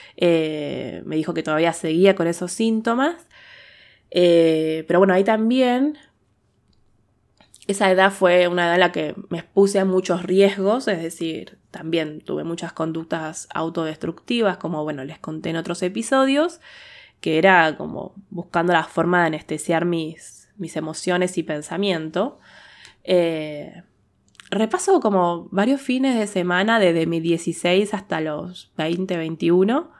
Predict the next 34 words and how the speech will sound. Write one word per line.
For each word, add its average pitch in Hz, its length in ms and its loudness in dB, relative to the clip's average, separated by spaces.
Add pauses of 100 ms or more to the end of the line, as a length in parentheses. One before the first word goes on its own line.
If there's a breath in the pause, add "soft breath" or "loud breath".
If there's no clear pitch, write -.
(680 soft breath)
y, 185 640 2
y 196 100 0
me 185 120 2
doy 208 140 4
cuenta 247 340 0
que 190 160 0
me 170 120 0
podría 170 340 2
haber 208 180 2
pasado 196 480 -2
cualquier 180 720 -2 (160)
cosa. - 520 -12 (1300 soft breath)
Igualmente, 247 680 4
la 240 100 4
psicóloga 202 480 2
de 190 80 4
esa 190 240 0
época 214 600 -2 (160)
me 165 180 -4
traicionó, 175 920 0 (520)
contándole 160 500 2
a - 20 6
mi 160 60 0
mamá 156 260 -2
algo 175 400 2
sobre 160 200 -2
lo 156 100 -2
que 156 80 -8
yo 165 160 -4
había 175 160 2
hablado 170 260 4
en 175 80 2
la 160 80 -2
sesión. 185 680 -2